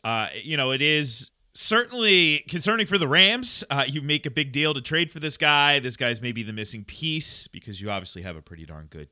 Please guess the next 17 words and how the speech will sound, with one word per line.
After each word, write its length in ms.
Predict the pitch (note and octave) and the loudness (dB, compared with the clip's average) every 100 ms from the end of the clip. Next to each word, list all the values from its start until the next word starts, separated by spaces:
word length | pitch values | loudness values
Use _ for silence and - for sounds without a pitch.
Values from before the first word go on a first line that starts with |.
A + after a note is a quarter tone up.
| _ | _
defense. 640 | F#3 G#3 G#3 E3+ E3+ D#3+ G#2+ | -8 -8 -8 -6 -6 -6 -8
You 60 | |
have 120 | F#2+ | -8
a 60 | E2 | -10
lot 240 | E2 E2+ | -10 -10
of 80 | E2 | -10
good 180 | F2 D#2+ | -14 -18
pieces 380 | - F2 - - | -16 -12 -10 -10
in 100 | F2+ | -12
place 300 | F#2 F2+ - | -14 -12 -12
on 100 | E2+ | -12
the 120 | F2+ | -12
offensive 520 | B2+ D#3 D#3 D3 C#3 | -6 -6 -6 -6 -6
side 220 | - C3+ C3 | -4 -4 -4
of 40 | |
the 80 | A#2 | -6
ball. 340 | A2 A2 A2 | -6 -4 -6